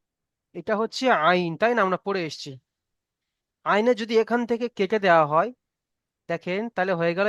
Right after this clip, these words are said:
এমনই, দেখেন তাহলে এমনই হয়ে গেল। এই, একে আমরা হামজা বলবো। হামজা দেখেন, হামজার মুখটা দেখেন ছোট আছে, দেখেন ছোট মতো। এই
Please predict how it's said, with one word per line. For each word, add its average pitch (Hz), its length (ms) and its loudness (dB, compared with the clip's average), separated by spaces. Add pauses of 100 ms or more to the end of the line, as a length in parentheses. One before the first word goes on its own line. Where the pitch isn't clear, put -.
(140)
এমনই, 147 320 -6
দেখেন 135 260 -8
তাহলে 175 240 -6
এমনই 151 280 -6
হয়ে 135 180 -6
গেল। 127 100 -10 (1300)
এই, 135 160 -10 (960)
একে 185 260 2
আমরা 220 240 4
হামজা 156 340 -4
বলবো। 123 280 -8 (1900)
হামজা 196 340 2 (100)
দেখেন, 196 260 2 (140)
হামজার 190 480 0
মুখটা 226 320 -2
দেখেন 220 180 -2 (140)
ছোট 285 160 -2 (140)
আছে, 165 240 -2
দেখেন 226 200 -4 (360)
ছোট 269 140 -2 (120)
মতো। - 180 -6 (760)
এই 185 100 -4